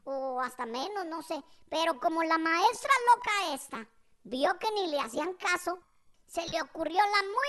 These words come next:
grandiosa idea de gritarles en la oreja a unos de ellos. ¡Ah!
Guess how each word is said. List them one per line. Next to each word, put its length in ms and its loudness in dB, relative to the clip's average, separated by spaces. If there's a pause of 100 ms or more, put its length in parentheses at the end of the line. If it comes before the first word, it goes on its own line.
(120)
grandiosa 500 0 (120)
idea 280 2
de 180 0
gritarles 640 -2
en 200 -6
la 140 -2
oreja 640 0 (220)
a 140 -4
unos 340 -2
de 60 0 (100)
ellos. 240 -4 (440)
¡Ah! 840 2